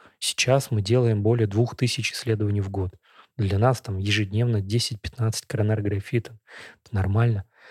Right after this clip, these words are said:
Специалисты набивают руку, у них появляется опыт. Этот опыт они развивают,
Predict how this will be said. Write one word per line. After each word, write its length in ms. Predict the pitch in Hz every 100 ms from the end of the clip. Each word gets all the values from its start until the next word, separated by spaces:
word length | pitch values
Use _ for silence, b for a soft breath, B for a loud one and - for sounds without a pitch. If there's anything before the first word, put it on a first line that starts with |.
| B B B
Специалисты 680 | - - - 107 143 - 113
набивают 540 | 101 95 107 127 -
руку, 320 | 113 113 - -
у 120 | 101
них 240 | 95 107 -
появляется 580 | 117 101 113 117 -
опыт. 580 | 139 135 110 - 113 -
Этот 300 | 117 127 113
опыт 280 | 123 113 117
они 180 | 107 113
развивают, 680 | 113 107 110 101 98 95